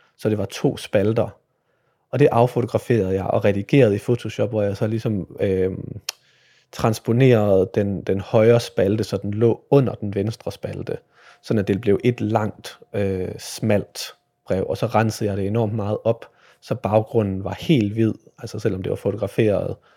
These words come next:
sådan, øh, du ved, når man fotograferer papir, så er det altid sådan en, en gråtone af en eller anden art.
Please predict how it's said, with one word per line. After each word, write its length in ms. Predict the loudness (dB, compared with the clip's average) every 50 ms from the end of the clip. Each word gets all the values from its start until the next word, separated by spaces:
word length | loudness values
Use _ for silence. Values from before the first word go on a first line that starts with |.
| _ _
sådan, 260 | _ -8 -8 -6 -6
øh, 180 | -4 -4 -4 -4
du 60 | -4
ved, 140 | -4 -4 -4
når 60 | -4
man 140 | -4 -6 -4
fotograferer 480 | -4 -4 -2 -2 -2 -2 0 0 -2 -2
papir, 380 | -4 -6 -10 -6 -2 -4 -2
så 100 | -2 -2
er 40 | 0
det 60 | 0
altid 280 | 2 0 0 -2 -6 -8
sådan 200 | -8 -6 -8 -8
en, 80 | -8 -8
en 140 | -10 -10 -10
gråtone 760 | -12 -8 -2 0 0 0 0 -4 -10 -8 -6 -6 -6 -6 -6
af 40 | -8
en 120 | -8 -8
eller 120 | -8 -8 -8
anden 120 | -8 -8
art. 200 | -10 -10 -12 -16